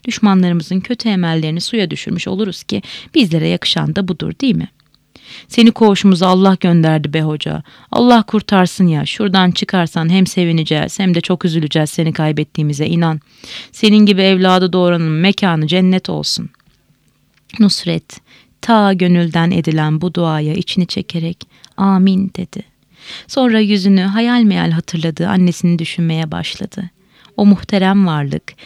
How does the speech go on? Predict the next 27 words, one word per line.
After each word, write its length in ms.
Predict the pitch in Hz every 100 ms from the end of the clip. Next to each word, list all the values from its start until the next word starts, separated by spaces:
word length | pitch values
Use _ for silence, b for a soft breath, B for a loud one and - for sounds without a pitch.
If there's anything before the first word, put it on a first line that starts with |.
| B
her 200 | - 233
seferinde 680 | - 175 180 170 160 160 160
bir 140 | 208
melek 340 | 202 202 214 -
safiyetiyle 880 | 185 170 - 180 170 170 147 151 B B B B -
bembeyaz 440 | 247 208 190 175
örtüleri 460 | 180 170 - 170 170
içinde 380 | 160 175 165 156
canlandırdı 760 | 165 160 156 156 156 - 170
hayalinde. 680 | 165 165 165 170 180 180 175 170 _ _ _ _ B B B B B B
Koğuşta 800 | - 285 285 - - 311 302 302 _
herkes 420 | - 339 320 202
susmuş, 640 | - 190 - 180 190 - -
kendi 300 | - 262 220
alemine 480 | 202 180 165 165 165
dalmıştı 520 | 165 156 156 - -
yeniden. 440 | 147 156 - 175 - - _ -
Kim 180 | 302 240
bilir, 320 | 185 156 156 B B -
belki 300 | 359 - 180
de 120 | 180
hepsinin 400 | 226 320 - 175
kafası 460 | 165 165 156 - 220
böyle 280 | 339 220 170
bir 60 |
hayalle 440 | 170 160 151 147 147
meşguldü. 580 | 147 - - 175 -